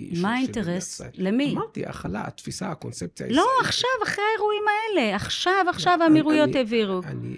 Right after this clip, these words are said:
Speaker 1: אני לא יודע אם הם העבירו, אני לא בטוח שכל מה שמדווח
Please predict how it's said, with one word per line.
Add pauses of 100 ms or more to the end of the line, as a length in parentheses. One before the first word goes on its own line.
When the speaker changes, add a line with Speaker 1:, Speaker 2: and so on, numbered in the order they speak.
Speaker 1:
אני
לא
יודע
אם
הם
העבירו,
אני
לא
בטוח
שכל
מה
שמדווח